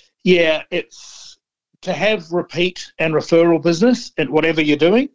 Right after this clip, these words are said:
is, is really important. Um, and, you know, we've got, you, you, Tony Walls has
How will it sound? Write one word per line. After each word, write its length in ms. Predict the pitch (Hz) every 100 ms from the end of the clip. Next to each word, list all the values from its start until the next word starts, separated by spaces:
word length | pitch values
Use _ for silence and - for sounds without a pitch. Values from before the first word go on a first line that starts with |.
| -
is, 340 | 143 123 - 139
is 120 | 131
really 320 | 151 160 147
important. 600 | 143 - 165 180 254 269 - - - _ -
Um, 560 | 143 143 143 147 147 143 - - - _ _ -
and, 360 | 151 151 143
you 80 | 160
know, 140 | 151
we've 280 | 147 180 180
got, 320 | 165 151 - - _ -
you, 380 | 196 147 147 135 - - _ _ _ _ _ -
you, 280 | 175 156 127 _ _ _ _ -
Tony 300 | 185 175 143
Walls 380 | 165 170 151 151
has 200 | 139